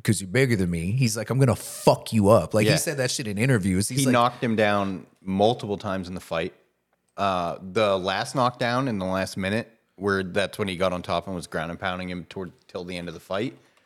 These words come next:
Speaker 2: Dude, that was a legit knockdown. If, if Islam hadn't gotten a hold of him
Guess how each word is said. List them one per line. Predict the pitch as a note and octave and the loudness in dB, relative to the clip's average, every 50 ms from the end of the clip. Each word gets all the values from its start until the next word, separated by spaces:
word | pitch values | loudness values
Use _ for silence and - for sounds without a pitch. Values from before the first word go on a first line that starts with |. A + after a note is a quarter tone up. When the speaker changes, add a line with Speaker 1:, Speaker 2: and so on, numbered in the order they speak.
| _ _ _ _ _ _ - | _ _ _ _ _ _ 0
Speaker 2:
Dude, | A#2+ A#2 G#2 | 0 2 2
that | G#2+ G#2 A#2 | 2 0 0
was | C#3 D3 | -2 -2
a | C#3+ C3 | -4 -4
legit | A2 F#2 G2+ F#2 E2+ D#2+ F2 G2+ G#2 A2+ - - | -4 -4 -4 -6 -6 -6 -4 -2 -2 -2 -2 -2
knockdown. | G#2 F#2 F#2+ G#2+ - - - B1+ B1+ C2 C2 - | -2 -2 -2 -2 -4 -6 -14 -12 -12 -12 -10 -8
If, | F#2 G2 - - - _ | -8 -8 -8 -10 -12 _
if | - A2 G#2+ - - - - | -2 -2 -2 -2 -6 -8 -6
Islam | G#2+ B2 A2+ A2 C3 C#3 A#2+ | -4 -4 -2 0 0 0 0
hadn't | G2+ - A2+ G#2+ G2+ G#2+ F2+ | 0 -2 -4 -4 -6 -6 -8
gotten | F2+ F2+ F2+ - - G#2+ | -6 -6 -6 -6 -8 -10
a | E2+ | -10
hold | - - E2+ E2 E2 F2 | -8 -8 -6 -6 -4 -4
of | G2+ F#2 | -4 -4
him | A2 A#2 C3 C3 C3 | -2 -4 -4 -6 -10